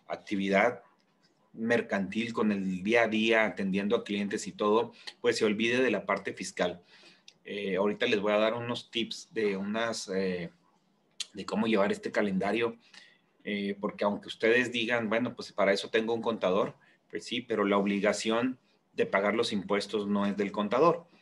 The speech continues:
es de nosotros como, como empresarios. Entonces es importante que nosotros como empresarios, pues,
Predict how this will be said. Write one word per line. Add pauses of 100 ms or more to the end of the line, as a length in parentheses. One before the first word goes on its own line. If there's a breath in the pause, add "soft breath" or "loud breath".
(140 soft breath)
es
de
nosotros
como, (440)
como
empresarios. (360 loud breath)
Entonces
es
importante
que
nosotros
como
empresarios,
pues,